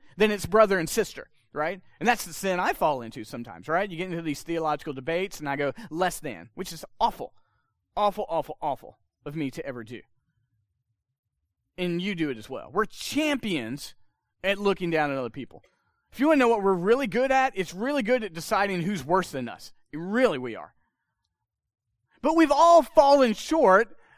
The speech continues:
of the glory of God. Remember our call to worship? What's the chief end? What are we trying to do? It's to glorify God, right? That's what we're trying to do.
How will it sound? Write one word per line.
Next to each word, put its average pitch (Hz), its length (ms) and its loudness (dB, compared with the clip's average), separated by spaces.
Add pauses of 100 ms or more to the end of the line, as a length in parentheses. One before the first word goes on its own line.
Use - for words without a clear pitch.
(100)
of 254 120 6
the 240 100 4
glory 247 360 6
of 185 100 2
God. 165 360 2
Remember 240 300 2
our 220 80 4
call 233 240 2
to 214 40 0
worship? 233 380 0
What's 202 220 -4
the 185 120 -10
chief 240 340 -10
end? 254 440 0
What 196 160 2
are - 20 2
we 220 100 -4
trying 226 260 0
to 240 80 -2
do? 254 260 -4 (800)
It's 156 140 -10
to 208 100 -4
glorify 233 400 0
God, 262 240 0
right? 202 260 0 (480)
That's 165 140 -8
what 233 100 -4
we're 233 80 -2
trying 233 200 -2
to 226 60 -2
do. 180 160 -2